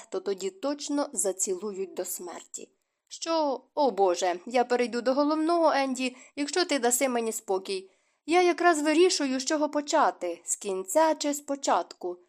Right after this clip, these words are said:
А як щодо того, щоб трохи випити? Ха, плювати я хотіла на твою каву. Можеш залити собі в горлянку хоч цілий кавник. А мені краще дай склянку води,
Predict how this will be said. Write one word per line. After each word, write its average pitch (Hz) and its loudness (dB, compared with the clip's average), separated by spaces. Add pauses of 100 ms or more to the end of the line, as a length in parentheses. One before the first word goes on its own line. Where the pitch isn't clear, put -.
(340)
А 320 -6
як 403 0
щодо 240 0
того, 359 0
щоб 302 -10
трохи 269 -2
випити? 175 -8 (420)
Ха, 214 4
плювати 247 2
я 254 2
хотіла 262 0
на 240 0
твою 262 -4
каву. 202 4 (340)
Можеш 247 2
залити 240 4
собі 240 -4
в 214 -8
горлянку 262 -2
хоч 240 -2
цілий 233 -2
кавник. 208 -2 (400)
А 330 0
мені 370 4
краще 339 4
дай 311 6
склянку 277 -2
води, 196 0